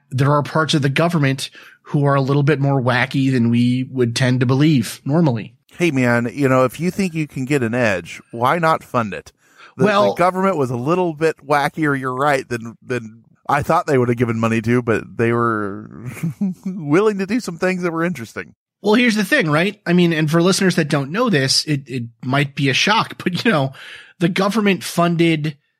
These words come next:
Speaker 1: The Men Who Stare at Goats is, is a nonfiction
Speaker 2: Right.
Speaker 1: story that, that actually happened.
Speaker 2: Mm-hmm.
Speaker 1: And the people that were involved in that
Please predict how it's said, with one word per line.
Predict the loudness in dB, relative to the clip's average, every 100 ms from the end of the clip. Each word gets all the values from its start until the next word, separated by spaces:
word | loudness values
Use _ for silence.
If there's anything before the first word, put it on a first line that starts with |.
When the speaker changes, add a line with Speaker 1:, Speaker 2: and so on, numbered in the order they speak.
| _ -2
Speaker 1:
The | 2
Men | 2 2
Who | 2
Stare | 0 2 0
at | 2
Goats | 0 0 0
is, | 0 0
is | -2 -2
a |
nonfiction | 0 2 2 2 0 0 -4 -2 -2 -2 -6 -10 -16
Speaker 2:
Right. | -14 -8
Speaker 1:
story | -6 -4 0 2 0 -4 -8 -6
that, | -4
that | -2 -2
actually | -2 -2 -2 -2
happened. | 0 0 -2 -10 -16 -20
Speaker 2:
Mm-hmm. | -16 -16 -14 -4
Speaker 1:
And | 0 2
the | 2
people | 0 0 0 2 0
that | 0
were | 0
involved | 0 0 0 2 2
in | 2
that | 0 -4